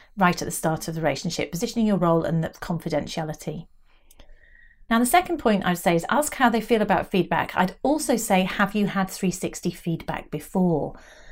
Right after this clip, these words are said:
to find out whether it's something that they,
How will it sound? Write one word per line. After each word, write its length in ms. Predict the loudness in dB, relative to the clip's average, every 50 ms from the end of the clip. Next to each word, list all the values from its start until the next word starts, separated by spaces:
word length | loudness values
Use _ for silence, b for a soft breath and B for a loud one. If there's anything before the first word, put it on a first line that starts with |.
| B B
to 180 | -2 0 0 0
find 340 | 2 2 2 4 6 6 6
out 200 | 4 2 2 0
whether 200 | 2 2 2 2
it's 140 | 2 0
something 480 | 0 0 0 -2 0 -2 0 2 2 2
that 260 | 0 -2 -4 -2 0
they, 520 | 2 4 4 4 4 4 2 2 0 -2